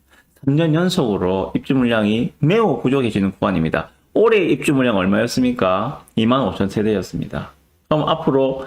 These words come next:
삼 년 동안 입주 물량이 얼마나 부족해지는지 부산에서 아실 수가 있겠죠. 자,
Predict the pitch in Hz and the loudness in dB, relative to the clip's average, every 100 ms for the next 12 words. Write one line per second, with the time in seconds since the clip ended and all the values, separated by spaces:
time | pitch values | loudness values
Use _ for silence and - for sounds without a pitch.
0 | - - 127 147 151 165 143 151 147 151 | -12 -2 0 0 0 0 0 -2 -2 0
1 | 127 117 104 101 120 143 147 156 156 147 | 2 0 2 2 2 0 0 0 2 2
2 | 143 135 117 92 120 135 120 104 87 85 | 0 0 0 0 0 2 0 0 -2 -4
3 | - _ _ - 104 127 123 107 87 107 | -10 _ _ -2 0 0 0 0 0 -4
4 | - 92 92 120 147 - - 92 - | -2 0 0 -2 -6 -8 -4 -2 -4